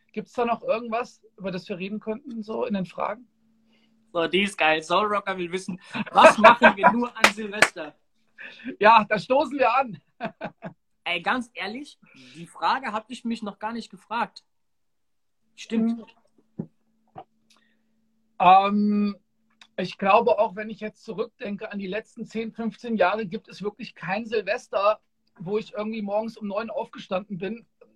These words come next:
Speaker 1: Eher, wo ich irgendwie morgens um neun ins Bett bin. Ja, also
Speaker 2: Ja, aber so ein,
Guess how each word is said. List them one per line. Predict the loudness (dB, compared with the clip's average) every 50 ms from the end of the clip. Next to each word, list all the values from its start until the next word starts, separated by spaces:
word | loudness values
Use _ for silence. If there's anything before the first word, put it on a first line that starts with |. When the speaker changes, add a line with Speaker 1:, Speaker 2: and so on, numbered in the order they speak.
| _ _ _
Speaker 1:
Eher, | -6 0 4 6 6 6 6
wo | 4 -4 -10
ich | -12 -12 -14
irgendwie | -14 -12 -12 -12 -12
morgens | -10 -10 -10 -12 -12 -14
um | -14 -12
neun | -10 -8 -10 -10
ins | -12 -16 -18 _
Bett | -10 -10 -10 -10 _
bin. | -20 -20 -20 _ _ _ _ _ _ _ _ _ _ _ _ _ _ _ _ _ _ _ _ _ _ _ _ _ _ _ _ _ _ _ _
Ja, | -18 -16 -16 -16 -14
also | -12 -4 -2
Speaker 2:
Ja, | 0 0 0
aber | -2 -4 -6
so | -8 -6 -6 -6
ein, | -6